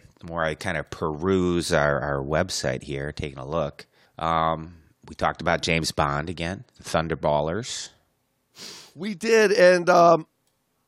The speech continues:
Speaker 2: I really enjoyed that 'cause the Thunderballers and Nelson's Choice, that was, you know, another multi-part that we did about the birth of the Voight regulator.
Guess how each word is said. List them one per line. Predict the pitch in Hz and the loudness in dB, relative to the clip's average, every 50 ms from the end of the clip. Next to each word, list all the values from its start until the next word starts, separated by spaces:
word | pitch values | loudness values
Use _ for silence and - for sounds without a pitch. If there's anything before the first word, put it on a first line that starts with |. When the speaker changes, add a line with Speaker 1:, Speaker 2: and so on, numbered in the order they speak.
| _ - | _ 0
Speaker 2:
I | 147 165 214 262 254 220 | 0 2 2 0 0 4
really | 175 160 165 151 143 143 131 127 | 6 8 8 8 8 6 4 2
enjoyed | 120 110 - 123 127 131 127 107 | 2 0 0 2 2 2 2 2
that | 107 92 87 | -2 -4 -6
'cause | - 113 98 | -6 -6 -4
the | 104 113 | -4 -2
Thunderballers | 104 - 151 151 156 160 160 139 135 143 143 143 139 139 139 131 110 120 | 0 2 2 2 2 2 0 2 4 6 6 6 6 4 2 0 0 -2
and | 113 110 113 | -2 0 2
Nelson's | 120 123 127 120 - 120 110 101 | 4 4 4 2 0 -4 -8 -6
Choice, | - - - - 135 135 127 110 - | -8 -6 -2 0 0 2 0 0 0
that | - 123 135 - | -2 -2 -2 0
was, | 139 127 123 117 104 - - - _ _ _ _ _ _ _ _ _ - _ _ - | 0 0 0 0 -2 -6 -10 -14 _ _ _ _ _ _ _ _ _ -20 _ _ -4
you | - 139 139 | 0 2 2
know, | 131 | 4
another | 123 120 131 147 151 156 151 131 | 4 4 4 4 4 4 2 0
multi-part | 120 113 120 123 123 120 - 131 107 107 - - 117 113 107 104 - | 2 4 6 6 4 4 2 -2 -2 -2 -2 -2 -2 -2 -2 -2 -6
that | - - | -10 -10
we | - 113 107 | -8 -8 -8
did | 92 92 110 107 104 104 104 101 95 - - | -4 -4 -2 -2 -2 -2 -2 -4 -8 -8 -8
about | - 101 90 87 107 107 107 104 101 - _ _ _ - - _ _ _ _ _ | -8 -4 0 2 2 4 4 2 -2 -4 _ _ _ -20 -20 _ _ _ _ _
the | 95 95 107 104 104 | -4 -2 0 0 -2
birth | 90 85 _ - 117 120 120 123 123 117 - - | -4 -8 _ 0 2 4 4 4 4 2 0 -2
of | 123 110 104 98 90 | -2 -2 -2 -2 -4
the | 101 98 | -6 -6
Voight | 87 87 90 117 131 135 135 127 123 - | -6 -6 -2 0 2 2 2 0 -2 -2
regulator. | - 117 123 131 131 123 120 98 95 92 90 90 82 92 107 120 - | 0 2 2 2 0 -2 -4 -4 -6 -8 -8 -8 -10 -10 -12 -12 -14